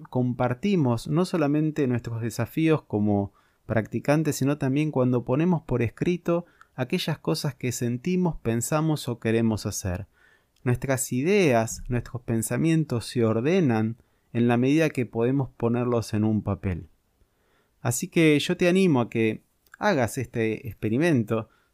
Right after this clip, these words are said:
de empezar a escribir cómo te sentís y lo que pensás a lo largo de toda tu práctica. Recuerden que las prácticas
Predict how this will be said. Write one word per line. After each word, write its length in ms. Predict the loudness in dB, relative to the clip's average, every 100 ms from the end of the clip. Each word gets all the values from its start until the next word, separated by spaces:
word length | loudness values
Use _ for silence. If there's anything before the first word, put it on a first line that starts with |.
| _
de 80 | -2
empezar 460 | 0 -2 0 0
a 40 | 0
escribir 720 | -2 -4 0 2 2 2 -2 _ _ _ _ _
cómo 240 | 2 2
te 120 | 2 0
sentís 680 | 2 2 2 0 -2 -6
y 120 | -2 0
lo 140 | 2
que 120 | 0
pensás 560 | 0 -2 0 0 -2 -4
a 100 | 0
lo 140 | 4 6
largo 320 | 4 4 4
de 80 | 4
toda 220 | 2 0
tu 140 | -2 -4
práctica. 680 | -4 -6 -10 -16 -16 -16 _ _ _ _ _ -4
Recuerden 520 | -2 4 4 4 2
que 120 | 0
las 140 | -2
prácticas 840 | 0 2 2 0 -4 0 -2 -4